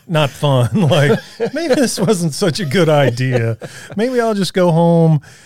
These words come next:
Speaker 2: as screwed up as I think I am
Speaker 1: Yeah.
Speaker 2: without finding out more,"
Speaker 1: Yeah.
Speaker 2: right? So now you,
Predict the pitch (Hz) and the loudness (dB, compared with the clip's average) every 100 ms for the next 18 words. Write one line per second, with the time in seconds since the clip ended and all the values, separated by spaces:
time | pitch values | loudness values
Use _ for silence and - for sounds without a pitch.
0 | - - 143 - - 175 165 151 143 139 | -18 -6 -6 -4 -2 0 0 0 -2 -2
1 | 127 202 202 143 131 131 131 135 135 135 | 0 -4 -2 0 0 0 0 0 0 0
2 | 139 139 151 156 - 165 147 143 143 139 | -2 0 -2 -2 -4 -4 -2 -2 -2 -2
3 | 139 143 139 156 196 127 113 110 - 127 | -2 -2 -2 0 2 2 0 -2 -4 -10
4 | 127 123 127 131 151 180 - - - - | -8 -2 2 2 0 -2 -14 -16 -8 0
5 | 196 180 185 226 247 220 196 196 202 160 | 0 0 -2 -2 -2 -2 0 -2 -2 -2
6 | 180 185 190 | 0 0 0